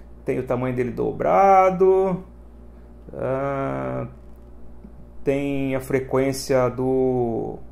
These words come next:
da câmera, que é cinco G. Então você precisa de um celular cinco G pra receber a, as imagens de, de,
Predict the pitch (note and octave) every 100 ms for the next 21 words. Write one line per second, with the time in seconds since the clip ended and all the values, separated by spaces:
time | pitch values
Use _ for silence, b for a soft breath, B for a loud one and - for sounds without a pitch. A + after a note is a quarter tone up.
0 | - - - B2 A#2 - D3+ A3 A#3 B3
1 | B3+ - - - - - - - - -
2 | - B2 - D#3 F#3 E3 - - B2+ B2+
3 | E3 A3+ - - A2+ C3 C3+ C3+ C#3+ C#3
4 | C#3+ C#3 C#3 C#3 C3+ C3 C3+ C#3 A2+ C3
5 | C#3+ B2 B2 B2 A#2+ B2 B B B B
6 | - A2+ G#2+ A2 A#2 A#2 A#2+ E3+ D#3+ B2
7 | A#2 G#2+ A2 G#2